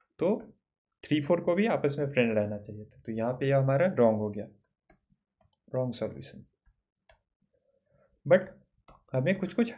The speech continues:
आइडिया लगा है इससे, अगर असेंडिंग ऑर्डर में रहता, सारे पेयर असेंडिंग ऑर्डर में रहते तब सही रहता।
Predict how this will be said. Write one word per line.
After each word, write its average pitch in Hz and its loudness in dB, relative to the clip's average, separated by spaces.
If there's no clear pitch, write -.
आइडिया 117 2
लगा 107 0
है 104 -4
इससे, 123 -12
अगर 147 6
असेंडिंग 131 4
ऑर्डर 143 6
में 143 0
रहता, 143 2
सारे 117 -4
पेयर 120 -2
असेंडिंग 120 -4
ऑर्डर 117 -2
में 117 -4
रहते 123 -4
तब - 0
सही 113 2
रहता। 110 -4